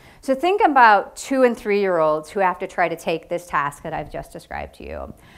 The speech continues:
Not only do they have to listen to instructions from an adult who is not a parent,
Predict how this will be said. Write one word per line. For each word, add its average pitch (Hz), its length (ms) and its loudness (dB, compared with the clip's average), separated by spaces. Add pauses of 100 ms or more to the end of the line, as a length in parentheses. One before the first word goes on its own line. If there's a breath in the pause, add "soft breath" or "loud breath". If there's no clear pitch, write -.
(280 loud breath)
Not 320 200 8
only 349 280 8
do 277 140 0
they 262 140 6
have 240 380 4
to 220 180 2
listen 233 440 2
to 196 340 2
instructions 285 1080 -4
from 196 600 -2 (180)
an 185 160 -2
adult 180 480 0
who 190 140 -6
is 175 100 -8
not 170 220 -2
a - 20 -8
parent, 170 680 -10